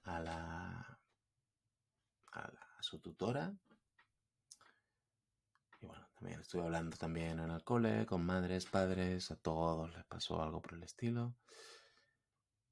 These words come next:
Y bueno, am,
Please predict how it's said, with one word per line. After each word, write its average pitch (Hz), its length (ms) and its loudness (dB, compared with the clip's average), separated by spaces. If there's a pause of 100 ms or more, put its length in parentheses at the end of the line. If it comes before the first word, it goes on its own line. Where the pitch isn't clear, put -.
(1300)
Y 127 60 0
bueno, 107 240 4 (1000)
am, 92 1040 -6